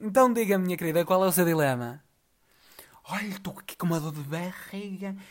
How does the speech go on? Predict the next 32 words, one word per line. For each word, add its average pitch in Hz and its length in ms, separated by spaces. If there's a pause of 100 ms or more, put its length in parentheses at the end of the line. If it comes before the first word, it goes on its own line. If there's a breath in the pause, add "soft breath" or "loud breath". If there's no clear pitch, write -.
(200 loud breath)
eu 131 80
não 135 80
sei 131 160
o - 40
que - 80
é - 20
que 170 120
é, 165 40
já 156 120
ando 151 200
assim 160 160
para 156 140
aí 151 120
há 147 60
quatro 160 400
dias. 226 580 (400 loud breath)
Eu 190 80
queria 196 200
saber 202 260
se 202 100
é 208 40
um 202 80
problema 202 300
de 196 80
saúde, 214 260
se 220 60
eu 202 40
preciso 196 260
de 214 60
ir 220 60
ao 214 100
médico." 220 500